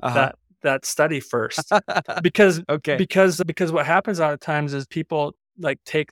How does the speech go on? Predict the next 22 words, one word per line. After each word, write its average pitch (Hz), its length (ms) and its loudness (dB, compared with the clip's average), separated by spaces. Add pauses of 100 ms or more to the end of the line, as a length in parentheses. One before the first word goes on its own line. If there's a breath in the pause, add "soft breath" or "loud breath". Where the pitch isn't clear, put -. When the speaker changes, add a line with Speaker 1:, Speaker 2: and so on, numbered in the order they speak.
Speaker 2:
the, - 160 -16
a - 20 -14
study 147 380 -2
like 127 240 -2
that, 139 380 -2
for 139 60 -8
example, 127 560 -8
and 127 180 -12
people 151 260 -8
can 123 240 -10
read 127 160 -12
all 127 140 -8
about 127 260 -8
this - 240 -8
on 131 100 -10
our 110 80 -10
website, 123 500 -6 (100)
but - 100 -8 (460)
it's 185 180 -2
an 302 100 0
intensive 175 720 -2
study 127 640 -6